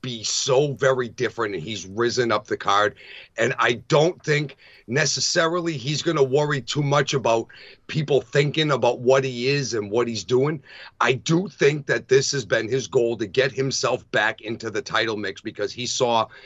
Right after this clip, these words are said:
as the regular Dragon, the fan favorite Rocky Mountain Dragon, he really wasn't getting all that far. He wasn't getting Ignition ti-,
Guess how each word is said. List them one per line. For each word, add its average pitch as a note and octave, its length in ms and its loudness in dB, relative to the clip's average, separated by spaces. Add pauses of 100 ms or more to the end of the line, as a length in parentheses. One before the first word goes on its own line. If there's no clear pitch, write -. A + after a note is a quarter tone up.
(280)
as A#2 200 0
the B2+ 100 0
regular D3 480 2
Dragon, A#2+ 440 0
the G#2+ 100 -4
fan A#2 340 -6
favorite D#3 420 0
Rocky A2+ 300 -2
Mountain G2 340 -4
Dragon, F#2+ 420 -2 (540)
he F2+ 60 -16
really E3 460 4
wasn't D#3+ 400 -2
getting C#3 320 -2
all B2 140 -2
that A2+ 180 -4
far. F#2+ 320 -4
He E2 80 -14
wasn't B2 420 -4
getting C3+ 220 -4
Ignition C3+ 500 -4
ti-, C#3+ 80 -2